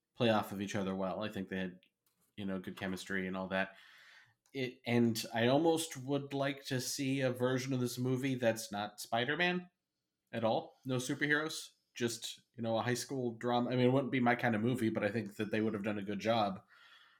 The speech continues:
if they, this had been, like, a high school romantic dramedy about Andrew Garfield's character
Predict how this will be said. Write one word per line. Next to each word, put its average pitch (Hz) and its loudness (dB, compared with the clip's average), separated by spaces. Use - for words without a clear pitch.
if 107 0
they, 104 0
this 104 -6
had 107 -2
been, 104 -2
like, 101 -2
a 101 2
high 117 2
school 110 0
romantic 104 -2
dramedy 98 0
about 98 2
Andrew 107 2
Garfield's 101 0
character 95 -2